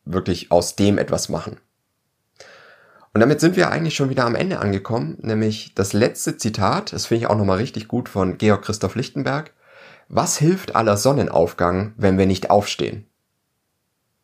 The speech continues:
Finde ich auch mega. „Was hilft aller Sonnenaufgang,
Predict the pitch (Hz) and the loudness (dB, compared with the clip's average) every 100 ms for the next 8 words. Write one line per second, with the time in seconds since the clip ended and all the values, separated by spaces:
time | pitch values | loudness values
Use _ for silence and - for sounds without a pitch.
0 | _ _ _ _ - 85 - 90 90 82 | _ _ _ _ -4 -2 2 2 2 -2
1 | - - _ _ _ _ _ _ _ _ | -2 -6 _ _ _ _ _ _ _ _
2 | _ _ _ _ _ - 123 160 120 139 | _ _ _ _ _ -2 -2 0 2 2
3 | 156 - 107 101 101 113 117 78 87 - | 2 0 2 2 2 2 4 2 2 0
4 | 87 90 92 | 0 0 -2